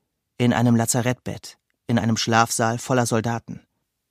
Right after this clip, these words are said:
mit Clara an meiner Seite, die mich anschaute und dabei weinte, und einem lächelnden Doktor Scharapow. Es war Clara, die mir erzählte, was danach geschehen war. Alle hatten Angst, ich sei tot.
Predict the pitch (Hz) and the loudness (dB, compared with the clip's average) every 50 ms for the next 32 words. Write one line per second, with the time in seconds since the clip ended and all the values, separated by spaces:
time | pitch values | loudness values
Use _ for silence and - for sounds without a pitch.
0 | _ _ 123 123 - - - 120 120 117 117 113 123 107 82 123 120 117 120 117 | _ _ -6 -6 -6 -6 -2 2 2 2 4 4 2 2 4 4 4 4 4 2
1 | 107 123 123 123 120 - 117 104 - 117 120 117 - - - 131 131 - - 123 | 2 2 0 0 -2 -4 -8 -6 -2 0 0 0 -2 -2 -2 -2 0 0 0 -2
2 | 110 107 - - 101 101 117 120 113 117 120 117 107 120 120 127 131 - - 110 | -2 -4 -4 -6 -6 -4 -2 -2 0 0 0 0 2 2 2 2 0 -2 -4 -6
3 | 107 - - - - _ _ _ _ _ _ _ 131 127 - - 127 131 127 120 | -8 -8 -14 -20 -20 _ _ _ _ _ _ _ -2 0 2 2 4 6 6 6
4 | 120 127 - 151 147 139 127 120 120 117 - - 123 - - 127 120 127 123 - | 4 2 0 -2 0 0 0 0 0 -2 -4 -4 -4 -4 -4 -2 0 0 -2 -2
5 | - 110 107 - - - _ _ _ _ _ _ _ _ _ _ _ _ _ _ | -4 -10 -12 -14 -18 -20 _ _ _ _ _ _ _ _ _ _ _ _ _ _
6 | _ _ _ _ _ - - - - 120 120 - - - 139 135 131 117 113 104 | _ _ _ _ _ -12 -12 -8 -4 -4 -4 -4 -4 0 2 2 2 2 0 -4
7 | - 110 110 110 104 82 101 - - 120 110 104 - 107 - 104 - - 110 107 | -4 -2 -2 0 0 -2 -2 -2 -2 0 -2 -2 -2 -6 -8 -8 -6 -4 -4 -2
8 | 110 104 101 - - - - 127 120 110 107 101 101 - - - _ _ _ _ | -2 -2 -4 -4 -6 -4 0 0 2 2 0 0 -4 -8 -10 -14 _ _ _ _
9 | _ _ _ _ _ _ _ _ _ _ _ _ - - - - - - _ _ | _ _ _ _ _ _ _ _ _ _ _ _ -20 -20 -20 -20 -20 -20 _ _
10 | - 131 135 131 117 - - - 120 - - 120 123 - - - 85 - 117 104 | 2 4 4 4 2 -2 -4 -4 -2 -2 0 -2 -2 -4 -4 -6 -6 -6 -6 -6
11 | 101 - - 123 117 - - - - | -6 -6 -8 -8 -10 -10 -14 -20 -20